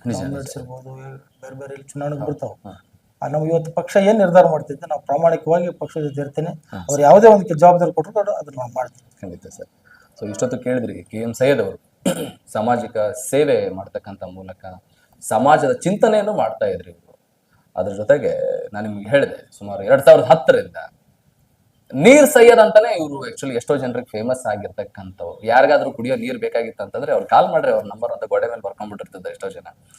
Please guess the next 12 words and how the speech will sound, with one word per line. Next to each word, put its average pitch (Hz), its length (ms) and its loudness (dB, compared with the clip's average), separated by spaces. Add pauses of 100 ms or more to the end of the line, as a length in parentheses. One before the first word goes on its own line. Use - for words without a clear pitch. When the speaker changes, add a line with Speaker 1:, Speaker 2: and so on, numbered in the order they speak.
(340)
Speaker 1:
So 98 80 -4
ಅಂತ 101 180 -4
ವ್ಯಕ್ತಿ 92 720 -6
ಲಂಡನ್ 160 420 4
ನಲ್ಲಿ 160 240 -4
ಹೋಗಿ 131 640 -10 (500)
ಅತ್ಯುತ್ತಮ - 840 -6
ಸಮಾಜ 117 420 -8
ಸೇವೆ 101 640 -10 (120)
ಸ-, 98 200 -14
ಸಲ್ತಕ್ಕಂಥ 110 520 -12
ಪ್ರಶಸ್ತಿಯನ್ನ 113 720 -8